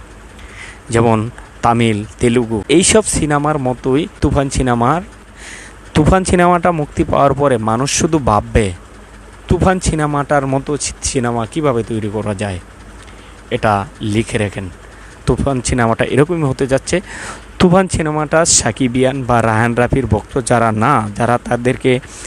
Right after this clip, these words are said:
রায়হান রাফি, শাকিব খানের হেটার্স, তারাও তুফান সিনেমাটা পছন্দ করবেন। রায়হান রাফির কথাগুলি আমরা শুনে আসি।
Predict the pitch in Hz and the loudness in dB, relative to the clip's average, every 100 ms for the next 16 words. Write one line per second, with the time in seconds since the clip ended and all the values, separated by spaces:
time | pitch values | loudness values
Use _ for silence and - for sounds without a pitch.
0 | - - 135 120 117 117 135 131 135 - | -10 0 0 2 0 2 2 0 0 -4
1 | 120 135 - 127 113 120 120 101 - - | -6 -8 -4 0 0 0 0 -2 -8 -18
2 | - - - 120 170 - 139 131 - 127 | -20 -10 -2 0 0 0 -2 -2 -2 -2
3 | 120 113 117 - - 135 123 127 107 104 | -2 -2 -4 -4 -4 0 2 2 0 0
4 | - - 90 - - - - - - 120 | -2 -6 -12 -20 -20 -20 -20 -16 -4 0
5 | 123 120 110 117 117 113 110 110 104 104 | 0 0 0 0 0 0 0 0 0 0
6 | 127 104 101 - | 0 -2 -2 -4